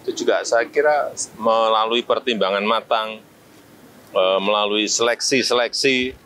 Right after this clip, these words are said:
melalui pengalaman beliau bergaul, berinteraksi dengan para menteri selama lima tahun.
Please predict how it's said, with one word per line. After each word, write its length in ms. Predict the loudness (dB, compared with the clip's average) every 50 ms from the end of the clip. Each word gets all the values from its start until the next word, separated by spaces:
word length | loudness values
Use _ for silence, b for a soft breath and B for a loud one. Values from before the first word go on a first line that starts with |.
| -20 -20 -20 -20 -20 -20 -20 -20 -20 -20 -20 -20 -20 -20 -20 -20 -20 -14 -6 -2
melalui 640 | 0 0 2 2 0 0 0 0 2 2 0 0 -4 -8 -20 -20 -10 -4 -2
pengalaman 560 | -2 0 0 0 -2 0 0 -2 -4 -4 -4
beliau 320 | -2 0 2 2 2 2
bergaul, 640 | 0 0 0 -2 -2 0 0 2 2 4 2 2 0
berinteraksi 720 | 0 0 0 0 0 0 0 0 0 0 -2 -2 -4 -2 -2
dengan 160 | -2 -2 -2
para 240 | 0 0 0 0 0
menteri 320 | -2 -4 -4 -2 -2 0
selama 320 | 0 0 0 0 0 0
lima 320 | -2 0 0 -2 -2 -2 0
tahun. 240 | 2 2 2 0